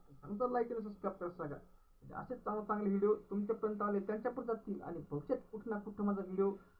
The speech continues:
तुमच्या आणि त्यांचं दाखवा पडेल. म्हणून तुम्हाला पुन्हा एकदा सर्वांना विनंती करतो की माझ्या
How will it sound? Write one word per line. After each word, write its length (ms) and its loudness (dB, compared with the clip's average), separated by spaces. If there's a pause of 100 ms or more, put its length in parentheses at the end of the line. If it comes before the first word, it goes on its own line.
(160)
तुमच्या 300 -2 (100)
आणि 160 -4
त्यांचं 360 -4
दाखवा 280 4
पडेल. 360 4 (120)
म्हणून 160 -4
तुम्हाला 220 -2
पुन्हा 360 -4
एकदा 120 -2
सर्वांना 280 0
विनंती 280 0
करतो 400 0 (420)
की 60 -10
माझ्या 360 2